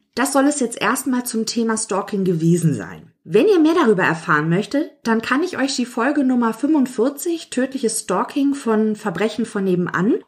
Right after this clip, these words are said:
und dem Podcast vom S W R zwei Wissen, Stalking, wenn aus Liebe Wahn wird, empfehlen. Kommen wir nun aber zurück zu unserem heutigen Mordfall. Gerwald Klaus Brunner, geboren als Gerwald Klaus,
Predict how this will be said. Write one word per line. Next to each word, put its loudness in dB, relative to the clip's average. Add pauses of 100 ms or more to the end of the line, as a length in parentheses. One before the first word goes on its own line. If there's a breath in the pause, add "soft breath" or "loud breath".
und 2
dem 2
Podcast -4
vom -4
S -4
W -2
R -6
zwei -4
Wissen, 2 (260 loud breath)
Stalking, 0
wenn -2
aus -4
Liebe -4
Wahn 0
wird, -10
empfehlen. -16 (260)
Kommen 4
wir 4
nun 4
aber 0
zurück -2
zu -4
unserem -2
heutigen -2
Mordfall. -10 (200)
Gerwald 2
Klaus -2
Brunner, 2 (200)
geboren 0
als -6
Gerwald 0
Klaus, -2